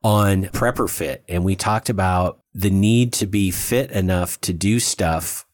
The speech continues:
daily stuff that you're gonna need to do during a disruption. Classic example would be walking instead of driving places, chopping firewood, canning stuff, uh, maybe tending to livestock.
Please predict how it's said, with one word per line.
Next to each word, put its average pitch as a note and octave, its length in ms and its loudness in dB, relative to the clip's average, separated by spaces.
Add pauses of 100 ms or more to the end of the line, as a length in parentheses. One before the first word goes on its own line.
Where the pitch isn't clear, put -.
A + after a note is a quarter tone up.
(160)
daily G#2+ 380 2
stuff D#2 400 -4
that F2+ 100 -4
you're F#2 160 -2
gonna G2 220 0
need F#2+ 240 0
to F2+ 100 -4
do F#2 220 0
during F2+ 280 0
a E2 40 -2
disruption. D#2+ 760 -4
Classic F2 380 -4
example G2+ 400 -2
would F2 120 -2
be F2 140 0
walking F2+ 640 -2
instead F2+ 340 -2
of D#2+ 80 -4
driving F2 440 -2
places, F#2+ 520 -2 (540)
chopping G2+ 420 -2
firewood, G#2+ 800 2 (420)
canning A#2+ 640 2
stuff, A#2+ 600 0 (100)
uh, E2+ 240 0
maybe F#2 300 0
tending G#2 360 0
to G2 80 -2
livestock. F#2+ 680 0